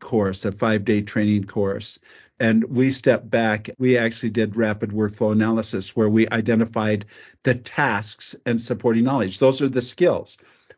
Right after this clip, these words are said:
What are the, the actual job tasks? And they had missed thirty percent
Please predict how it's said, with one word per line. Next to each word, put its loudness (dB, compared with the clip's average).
What 6
are 4
the, 6
the 2
actual -2
job -2
tasks? -14
And -2
they 6
had -2
missed -2
thirty 4
percent -2